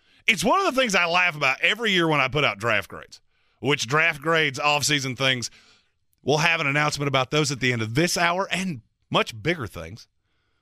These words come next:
And we will have draft grades coming out over the Memorial Day weekend. But the thing that always made me laugh, or makes me laugh, is I look at things that pe-, that teams do. And I talked about this yesterday with Mac Jones.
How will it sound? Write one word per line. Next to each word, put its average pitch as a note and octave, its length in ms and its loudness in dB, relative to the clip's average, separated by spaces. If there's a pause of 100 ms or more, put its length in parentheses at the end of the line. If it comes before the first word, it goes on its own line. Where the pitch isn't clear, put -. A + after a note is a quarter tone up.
(300)
And F#3 240 0
we E3 100 0
will D3+ 80 2
have C3+ 160 0
draft A#2 300 -2
grades G2 240 -6
coming G2+ 260 -2
out G2+ 140 2
over D3+ 180 2
the E3+ 60 0
Memorial F#3+ 420 2
Day A3 140 2
weekend. - 400 -6 (2000)
But G3+ 140 2
the D4+ 80 2
thing B3 180 2
that D#4+ 120 2
always A#3 280 2
made F#3+ 200 0
me D#3 120 0
laugh, C3 560 0 (240)
or D#3 160 2
makes D3+ 400 0
me A2+ 140 -4
laugh, D#2 400 -12 (800)
is D3 160 0
I D#3 80 4
look F3+ 260 2
at F4+ 120 -4
things G#3 340 0
that C#3+ 180 -2
pe-, C#3+ 180 -4
that B2+ 200 -2
teams B2+ 340 0
do. E2+ 300 -6 (1300)
And F3 100 2
I F#3 60 2
talked G3+ 220 0
about G3+ 100 0
this E3 160 2
yesterday D#3+ 260 2
with B2+ 80 -2
Mac A2+ 260 0
Jones. F2 340 -14